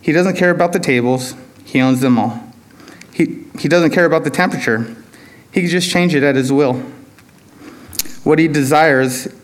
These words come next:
is for me to want to be at his feet, learning and ready to serve the King of Kings.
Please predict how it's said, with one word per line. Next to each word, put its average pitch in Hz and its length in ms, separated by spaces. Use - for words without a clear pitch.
is 143 160
for 151 120
me 143 160
to 139 100
want 135 300
to 131 60
be 127 160
at 123 40
his 123 160
feet, - 400
learning 165 680
and 127 140
ready 135 240
to 131 60
serve 127 360
the 117 60
King 120 200
of 117 100
Kings. - 360